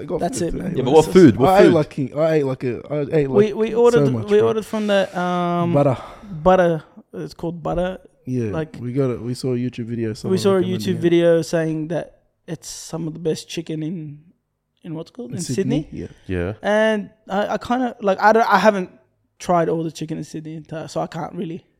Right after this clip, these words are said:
Speaker 2: say it, it is the best, but it was, like, up
Speaker 1: Mm,
Speaker 2: there.
Speaker 1: it was really good, yeah, but it
Speaker 2: It was,
Speaker 1: was insane.
Speaker 2: it was really, really good.
Speaker 3: 'Cause you've had it.
Speaker 2: We, we should have tried Al Jannah,
Speaker 3: Yeah, that, that's what
Speaker 2: but
Speaker 3: I
Speaker 2: we
Speaker 3: was
Speaker 2: have
Speaker 3: gonna
Speaker 2: Al Jannah in Melbourne now, and apparently people saying it's the same.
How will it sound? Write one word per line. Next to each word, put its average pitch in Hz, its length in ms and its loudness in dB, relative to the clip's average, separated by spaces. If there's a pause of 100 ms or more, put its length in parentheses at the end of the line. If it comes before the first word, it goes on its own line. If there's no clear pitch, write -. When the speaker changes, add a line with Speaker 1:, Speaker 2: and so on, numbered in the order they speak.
(120)
Speaker 2:
say 170 300 -2
it, 180 320 -4
it 185 80 -2
is 170 120 2
the 160 60 -10
best, 160 200 0
but 170 120 -4
it - 20 -2
was, 170 160 -2
like, 185 260 0
up 135 120 -2
Speaker 1:
Mm, 123 80 -6
Speaker 2:
there. 151 160 -10
Speaker 1:
it - 60 -6
was 120 160 -6
really 104 180 -4
good, 92 200 -16
yeah, 107 160 -12
but 110 180 -10
it 113 60 -6
Speaker 2:
It - 40 -4
was, 90 120 -6
Speaker 1:
was - 60 -18
insane. 160 280 -10
Speaker 2:
it - 20 -6
was 160 160 -6
really, 165 240 -6
really 160 160 -8
good. 160 180 -12 (380)
Speaker 3:
'Cause 110 140 -4
you've 120 120 2
had 120 140 2
it. 104 80 -12 (340)
Speaker 2:
We, 214 160 6 (400)
we 196 140 -6
should 226 200 0
have 202 220 2
tried 190 360 0
Al 175 140 0
Jannah, 190 420 -2 (180)
Speaker 3:
Yeah, 90 200 -4
that, 80 140 -6 (120)
that's - 140 -12
what - 20 -16
Speaker 2:
but - 60 2
Speaker 3:
I - 60 4
Speaker 2:
we 214 60 4
Speaker 3:
was 202 60 6
Speaker 2:
have 247 120 6
Speaker 3:
gonna 233 100 4
Speaker 2:
Al 220 120 4
Jannah 214 280 0
in 185 200 -2
Melbourne 190 340 -2
now, 208 360 -4
and 175 240 -8
apparently 180 360 -4
people 175 260 -10
saying 165 320 -6
it's 165 160 -16
the 160 60 -14
same. 170 360 -8